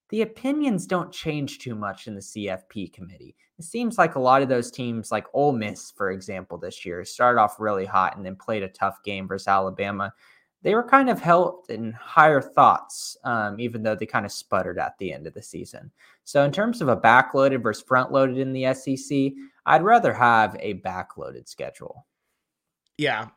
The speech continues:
Speaker 2: And I mean, there's obviously the debate of, "Oh, have they gotten tired?" or, like, the grind it takes on you and the physicality and all that. But, you know, just in terms of adapting to it, you know, I think that's important.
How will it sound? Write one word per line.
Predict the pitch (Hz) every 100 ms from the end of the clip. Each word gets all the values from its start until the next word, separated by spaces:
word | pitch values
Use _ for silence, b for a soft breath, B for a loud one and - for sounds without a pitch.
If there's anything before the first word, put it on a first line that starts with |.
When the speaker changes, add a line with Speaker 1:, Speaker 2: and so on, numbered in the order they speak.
| _
Speaker 2:
And | 175
I | 190
mean, | 208 220
there's | 226 190
obviously | 185 160 151 -
the | 147
debate | 120 110 117 120
of, | 107 107 _ b -
"Oh, | 131 131
have | 131
they | 127
gotten | 120 120 95
tired?" | - 147 135 127 -
or, | 135
like, | 127 123 - _ _
the | 139
grind | 123 131 143 139
it | 143
takes | - 131 -
on | 135 131
you | 127 127 127
and | 113
the | 98
physicality | - 117 110 123 127 120 117
and | 117
all | 127
that. | 113 117 117 -
But, | 101 92 - b b b _ -
you |
know, | 123 107
just | 104 151 -
in | 139
terms | 113 160
of | 131 -
adapting | - 104 131 143 123 107
to | 90 107
it, | 85 - _ _ _ _ _ _ _ _ _ _ _
you | -
know, | 123
I | 113
think | 127 107
that's | 120 -
important. | 101 101 87 69